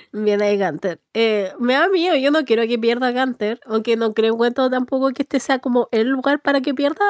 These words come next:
aunque también viéndolo, ¿con quién más podría perder Gunter? Siento que Jay sería un, <laughs> un buen,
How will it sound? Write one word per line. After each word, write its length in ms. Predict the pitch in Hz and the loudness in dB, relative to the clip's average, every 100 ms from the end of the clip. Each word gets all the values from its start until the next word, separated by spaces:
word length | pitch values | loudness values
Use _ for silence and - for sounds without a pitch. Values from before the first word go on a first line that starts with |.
| 427 | 0
aunque 380 | 226 214 240 - - _ _ - | 0 0 -4 -8 -14 _ _ -4
también 340 | 247 247 285 | -2 0 2
viéndolo, 580 | 311 302 320 311 302 - _ - 226 | 2 2 2 2 0 -4 _ -14 -4
¿con 140 | 277 | -4
quién 180 | 254 330 | 0 -2
más 120 | 480 - | -2 -2
podría 340 | 233 202 190 | 2 2 0
perder 320 | 190 185 185 | -2 -2 -2
Gunter? 500 | 180 180 170 165 - _ _ _ _ _ _ - | -2 -6 -8 -12 -14 _ _ _ _ _ _ -8
Siento 180 | 254 302 | -2 2
que 120 | 285 | 4
Jay 320 | 285 294 165 _ _ | 4 2 -4 _ _
sería 380 | - 262 269 285 | -4 0 2 2
un, 260 | 277 277 - _ _ _ - | 0 -4 -10 _ _ _ -12
<laughs> 160 | - | -2
un 140 | 302 247 | -2 0
buen, 160 | 269 | -2